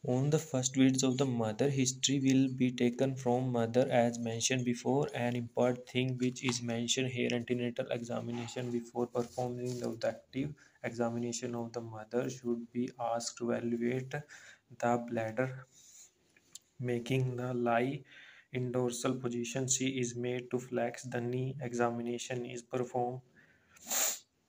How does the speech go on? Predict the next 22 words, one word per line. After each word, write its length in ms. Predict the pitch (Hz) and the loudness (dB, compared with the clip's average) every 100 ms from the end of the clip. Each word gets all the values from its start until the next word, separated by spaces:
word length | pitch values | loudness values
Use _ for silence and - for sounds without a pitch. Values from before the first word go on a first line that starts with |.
| _ _ _ _ _ _ _ 143 131 | _ _ _ _ _ _ _ -10 -4
exploring 640 | 127 - 131 123 123 131 | -2 0 2 2 2 2
the 180 | 123 123 | 0 2
abdomen 540 | 123 117 120 120 131 | 0 2 0 0 -2
and 340 | 131 120 120 131 131 - - - - _ - | 0 0 0 -2 -6 -10 -14 -20 -20 _ -6
examine 500 | 127 120 120 123 131 | -2 0 0 0 -2
stand 420 | 131 - 123 120 123 165 | -2 2 2 2 -2 -6
on 340 | 131 123 127 | -4 -4 -2
the 280 | 120 120 - 120 | 2 2 2 2
right 260 | 117 120 | 4 4
side 260 | 120 117 120 | 0 -4 -2
of 140 | 117 | -4
the 80 | 120 | -6
mother. 400 | 120 113 113 107 - | -6 -6 -6 -10 -2
Teaching 380 | 123 123 135 139 139 - - - _ _ | -2 -2 -6 -8 -10 -20 -20 -20 _ _
method, 640 | 120 117 117 - - 131 143 - - - - - - - _ | -6 -4 -6 -8 0 2 2 -6 -6 -2 -2 -4 -12 -18 _
student 420 | - - 135 135 131 | -6 4 6 6 4
will 180 | 131 | 4
be 300 | 123 123 135 | 2 0 2
able 220 | 127 120 123 | 2 2 2
to 120 | 127 | 2
understand 640 | 120 120 - 123 120 120 | 2 -2 0 -2 -2 0
the 160 | 123 | 2